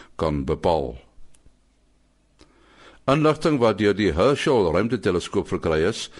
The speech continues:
verklap hoekom reuse elliptiese sterrestelsels nie nuwe sterre vorm nie. Hierdie stelsels bestaan net uit baie ou sterre en daar is voorheen vermoed dat, eh, die galaksies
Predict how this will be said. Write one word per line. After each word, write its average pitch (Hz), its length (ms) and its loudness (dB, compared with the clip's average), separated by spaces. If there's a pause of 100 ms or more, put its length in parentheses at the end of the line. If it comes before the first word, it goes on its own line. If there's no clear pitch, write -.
(240)
verklap 156 480 -2
hoekom 127 380 0
reuse 127 460 0
elliptiese 113 560 -2
sterrestelsels 107 920 -2 (200)
nie 123 220 0
nuwe 110 340 0
sterre 98 380 0
vorm 78 360 -2
nie. 67 220 -8 (1160)
Hierdie 147 240 0
stelsels 131 560 0
bestaan 120 360 0
net 110 240 -2
uit 87 260 -2
baie 110 420 2
ou 135 180 0
sterre 76 520 -2 (520)
en 78 160 -4
daar 80 200 0
is 82 140 -4
voorheen 131 420 0
vermoed 92 420 -2 (280)
dat, - 400 0
eh, 85 80 -2 (120)
die 95 140 -2
galaksies 113 800 -2